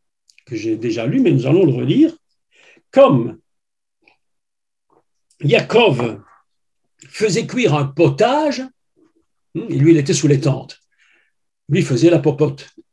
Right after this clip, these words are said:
L'autre, <laughs> il, il allait chercher les ingrédients. Jacob faisait la popote, il était sous les tentes, et il faisait cuire son potage. Et son frère revient, là, mais il n'en peut plus parce qu'il a, la, l'idée, l'idée première qu'on en a,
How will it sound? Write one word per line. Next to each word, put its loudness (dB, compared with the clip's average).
L'autre, 0
<laughs> -20
il, -10
il 2
allait 2
chercher -2
les 2
ingrédients. 0
Jacob 2
faisait 4
la 0
popote, 0
il 4
était 4
sous 0
les 2
tentes, 4
et 6
il 8
faisait 2
cuire 2
son 2
potage. 2
Et 4
son 2
frère 0
revient, 2
là, -2
mais 4
il 6
n'en 0
peut -2
plus -6
parce -6
qu'il -2
a, -2
la, 4
l'idée, -2
l'idée 4
première 4
qu'on 4
en 2
a, -2